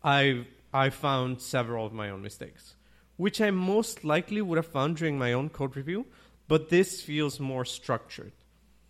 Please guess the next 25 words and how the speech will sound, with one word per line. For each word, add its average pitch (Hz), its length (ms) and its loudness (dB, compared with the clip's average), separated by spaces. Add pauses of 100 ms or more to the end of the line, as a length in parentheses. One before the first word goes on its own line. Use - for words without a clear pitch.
(280)
During 175 260 4
my 165 180 6
own 190 180 4
code 190 200 0
review, 160 320 2
I 147 100 6
just 139 260 -4
go 143 180 6
through 131 460 0 (300)
each 139 280 0
file, 120 400 2
and 135 160 -4
since 117 180 -10
I 139 180 0
know 131 140 0
what 117 220 -4
each 113 200 -10
file 107 180 -2
does, 107 320 -2
I 110 100 -4
can 110 280 -6 (420)
try 135 440 4
and 120 340 -2
link 123 320 -2
it 110 300 -6